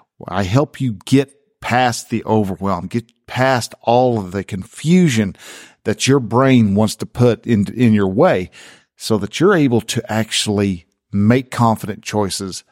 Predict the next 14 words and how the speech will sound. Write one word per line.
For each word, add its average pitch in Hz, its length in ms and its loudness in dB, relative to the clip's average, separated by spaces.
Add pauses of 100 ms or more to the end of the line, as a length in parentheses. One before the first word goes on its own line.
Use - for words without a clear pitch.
(160)
step - 600 -2
up, 107 360 -2 (100)
step - 520 -4
forward, 98 460 0 (120)
and 104 100 -4
become 165 500 0
the 135 120 -2
man 101 400 0
your 85 120 -8
family 170 540 2
wants 95 320 -2
you 101 60 -6
to - 80 -14
be. 107 280 -4